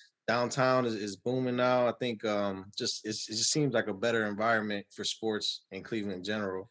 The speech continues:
I mean, our team, our Cavs are terrible again. But, uh, <laughs> yeah, that, that ain't,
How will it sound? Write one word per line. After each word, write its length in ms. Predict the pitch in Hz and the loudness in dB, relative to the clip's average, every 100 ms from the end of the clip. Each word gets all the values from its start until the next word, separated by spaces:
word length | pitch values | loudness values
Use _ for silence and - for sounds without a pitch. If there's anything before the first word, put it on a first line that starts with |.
| _ 98 | _ -2
I 40 | |
mean, 60 | 95 | -2
our 100 | 98 - | -2 -2
team, 200 | 123 98 | -2 -2
our 120 | 85 117 | 0 2
Cavs 300 | 107 95 92 | 2 0 -4
are 100 | 90 _ _ _ _ _ | -10 _ _ _ _ _
terrible 320 | 123 107 101 | 2 4 2
again. 400 | 98 101 98 107 - - - _ - | 0 0 0 -2 -8 -20 -20 _ 0
But, 240 | 101 95 | 4 6
uh, 360 | 98 92 90 90 101 - | 6 4 2 0 -6 -16
<laughs> 200 | _ 127 | _ 2
yeah, 420 | 220 151 156 131 | 4 6 6 4
that, 260 | 123 131 135 | 4 4 2
that 180 | 131 135 | 2 2
ain't, 160 | 123 | 2